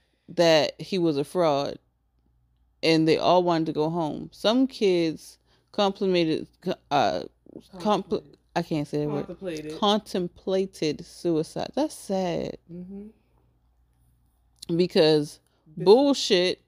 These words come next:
Speaker 1: <laughs>
Speaker 2: <laughs>
Speaker 1: or
Speaker 2: Right.
Speaker 1: Bishop, Bishop
Speaker 2: Bishop
Speaker 1: what?
Speaker 2: Sycamore.
Speaker 1: And Bishop Sycamore wasn't a real school, and some weren't able to move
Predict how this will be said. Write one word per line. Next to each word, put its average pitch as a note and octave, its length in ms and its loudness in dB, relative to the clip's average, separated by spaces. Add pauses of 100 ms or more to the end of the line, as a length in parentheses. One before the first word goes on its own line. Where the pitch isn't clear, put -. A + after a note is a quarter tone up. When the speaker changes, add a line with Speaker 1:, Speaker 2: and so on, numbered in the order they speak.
(100)
Speaker 1:
<laughs> - 200 -10
Speaker 2:
<laughs> B3 240 -2
Speaker 1:
or D#3+ 460 6
Speaker 2:
Right. - 160 2
Speaker 1:
Bishop, G#3+ 380 6
Bishop G3 160 -2
Speaker 2:
Bishop A#3 320 4
Speaker 1:
what? A#3 260 0
Speaker 2:
Sycamore. F#3 540 -10
Speaker 1:
And F3 140 -2
Bishop A#3+ 320 4
Sycamore G3+ 520 -2
wasn't F3+ 300 0
a F#3 80 -2
real F#3 300 0
school, F#3+ 580 -2 (460)
and F#3 160 0
some A#3 320 0
weren't G#3 320 -4 (460)
able G3 300 2
to F#3 340 -4 (300)
move G#3+ 600 2